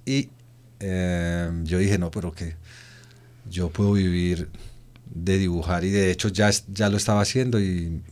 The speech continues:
y así me quedé y, y sé, si he hecho algo con, relacionado con esa carrera,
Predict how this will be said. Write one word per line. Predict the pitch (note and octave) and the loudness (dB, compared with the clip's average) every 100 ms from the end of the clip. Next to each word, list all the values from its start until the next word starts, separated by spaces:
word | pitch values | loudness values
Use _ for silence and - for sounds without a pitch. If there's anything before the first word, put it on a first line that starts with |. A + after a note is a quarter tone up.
| - | -8
y | F2+ | -4
así | F2 D#2+ E2 | -2 -2 -4
me | F2 | -6
quedé | E2+ E2 D#2 E2+ | -4 -4 -4 -6
y, | D#2+ D#2 - - - - - - - | -6 -8 -12 -20 -20 -20 -20 -18 -10
y | |
sé, | F2+ G2 F#2 F2+ - - | -4 0 0 -4 -16 -12
si | - G2+ F#2+ | -6 -4 -2
he | G2 G2+ | -2 -4
hecho | G#2+ A2+ | -4 0
algo | G#2+ G#2+ A2 G#2+ - - - | 0 0 -2 -4 -6 -16 -8
con, | A2 G2+ | -6 -4
relacionado | G#2 G2+ F2+ F#2+ | 0 0 0 -2
con | A2 | 0
esa | G#2 | 0
carrera, | G#2+ G2+ A#2 A#2 | 0 -2 0 0